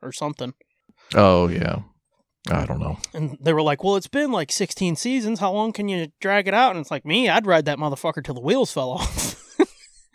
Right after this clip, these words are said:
Speaker 2: So apparently they got their, they got their A I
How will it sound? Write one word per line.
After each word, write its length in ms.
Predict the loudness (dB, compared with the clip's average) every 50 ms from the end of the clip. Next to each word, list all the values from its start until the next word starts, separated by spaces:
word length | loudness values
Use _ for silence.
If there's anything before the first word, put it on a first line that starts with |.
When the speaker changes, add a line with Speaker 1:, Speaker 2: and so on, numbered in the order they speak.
| -20 _ _ _ _ _ _ -14 -6
Speaker 2:
So 160 | 2 4 4
apparently 380 | 6 8 6 6 6 6 4 4
they 100 | 4 6
got 260 | 6 6 6 6 4
their, 380 | 2 4 4 4 4 2 0 _ _ -2
they 80 | 2
got 220 | 4 4 2 4 2
their 180 | 0 2 4 4
A 140 | 4 4
I 420 | 4 6 6 6 6 6 4 2